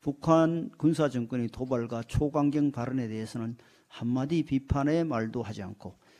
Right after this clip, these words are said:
긴장의 책임을 은근슬쩍 윤석열 정부에 돌리고 있는 것입니다.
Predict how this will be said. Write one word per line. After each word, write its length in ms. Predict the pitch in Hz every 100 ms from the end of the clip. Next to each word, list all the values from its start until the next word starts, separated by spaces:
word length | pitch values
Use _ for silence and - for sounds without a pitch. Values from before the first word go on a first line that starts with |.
| _ _
긴장의 460 | 127 120 139 135 120
책임을 840 | - 147 139 151 104 101 139 147 _ _ -
은근슬쩍 880 | 123 123 127 127 127 123 135 113 -
윤석열 560 | 131 135 143 139 143
정부에 400 | 139 117 107 113 107
돌리고 600 | 131 135 127 117 127 156 _
있는 240 | 107 104 101
것입니다. 460 | 104 - 101 -